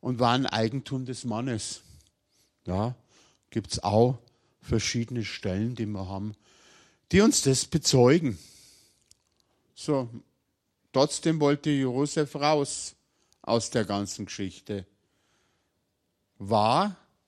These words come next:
Maria und das Kind zweitrangig?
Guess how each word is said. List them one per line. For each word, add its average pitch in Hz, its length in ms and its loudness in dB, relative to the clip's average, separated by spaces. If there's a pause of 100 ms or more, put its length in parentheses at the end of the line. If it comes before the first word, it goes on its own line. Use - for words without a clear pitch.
(140)
Maria 127 640 2
und 214 180 -2
das - 140 -8
Kind 170 280 -2
zweitrangig? 143 960 -2